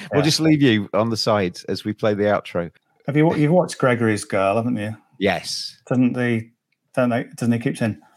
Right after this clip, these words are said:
Speaker 2: "Bella, bella"? It's sort of Italian
Speaker 1: Yeah.
Speaker 2: Scottish.
Speaker 1: Claire Grogan in Gregory's Girl was my, one of my first crushes.
Speaker 2: I think for lots of men our age,
Speaker 1: Yes.
Speaker 2: Claire Grogan was the one, wasn't she?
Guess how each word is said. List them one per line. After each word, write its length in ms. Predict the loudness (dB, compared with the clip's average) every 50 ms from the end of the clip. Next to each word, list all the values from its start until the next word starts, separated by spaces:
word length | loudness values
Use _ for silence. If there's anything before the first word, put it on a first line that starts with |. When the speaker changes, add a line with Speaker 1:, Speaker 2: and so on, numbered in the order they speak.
| _ _ 0
Speaker 2:
"Bella, 360 | 2 4 4 4 4 2 2 0
bella"? 480 | -2 0 0 2 2 2 0 -2 -4 -10 _ _ -10
It's 140 | -8 -6 -4
sort 180 | -2 -2 -2 -2
of 60 | -2
Italian 300 | 0 0 2 2 2 2
Speaker 1:
Yeah. 40 | 2
Speaker 2:
Scottish. 640 | 0 0 -4 -6 -6 -6 -12 -12 -12 -12 -14 -16 -16 _ _ _ _ _ -6
Speaker 1:
Claire 260 | 0 2 2 2 2
Grogan 380 | 2 2 2 2 2 0 -2 -4
in 80 | -2
Gregory's 400 | -2 -2 -2 0 0 -2 -2 -4
Girl 240 | -4 -2 -2 -2 -2
was 160 | -2 -4 -4
my, 280 | -4 -2 -2 -2 -4 -6 -10 -8
one 100 | -6 -4
of 60 | -2
my 140 | -2 -2 -2
first 320 | -2 -4 -4 -4 -4 -6
crushes. 440 | -8 -8 -8 -6 -8 -10 -10 -12 -12 -18 _ _ _ _ _ _ _ _ _ -4
Speaker 2:
I 60 | -2
think 240 | 0 2 0 0 0
for 180 | 0 0 2 4
lots 320 | 4 2 2 2 0 0
of 220 | 0 0 0 2 2
men 240 | 4 4 4 4
our 260 | 4 4 4 2 2 2
age, 480 | 2 2 0 -2 -4 -8 -10 -12 -14 -16 -20 _ _
Speaker 1:
Yes. 260 | -6 -4 -4 -2 -2
Speaker 2:
Claire 180 | -2 -2 -2 -2
Grogan 420 | 0 2 2 2 2 0 -2 -4
was 320 | -6 -6 -8 -12 -14 -14 -14 _ _ _ _ _ _ -4
the 80 | 0
one, 240 | 2 2 2 2 2
wasn't 280 | 0 0 -2 -2 -4 -4
she? 220 | -6 -8 -8 -8